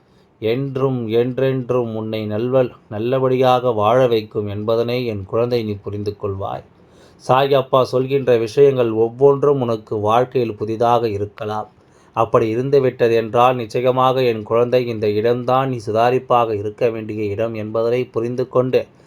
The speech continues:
இவர்கள் இன்னமும் உன்னை அதிகமாக காயப்படுத்த தயாராக இருக்கின்றார்கள். நீ நினைக்கலாம், "சாயப்பா யாருக்குத்தான் வாக்கு சொல்கின்றார், நமக்கு அருகில் யாருமே இல்லை" என்று.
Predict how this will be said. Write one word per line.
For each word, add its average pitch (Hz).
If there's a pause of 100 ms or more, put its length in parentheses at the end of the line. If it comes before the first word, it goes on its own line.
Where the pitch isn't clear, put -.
(260)
இவர்கள் 117
இன்னமும் 131
உன்னை 117
அதிகமாக 120
காயப்படுத்த 113
தயாராக 110
இருக்கின்றார்கள். 101 (480)
நீ 113
நினைக்கலாம், 131
"சாயப்பா 135
யாருக்குத்தான் 143
வாக்கு 135
சொல்கின்றார், 123
நமக்கு 113
அருகில் 127
யாருமே 120
இல்லை" 123
என்று. 98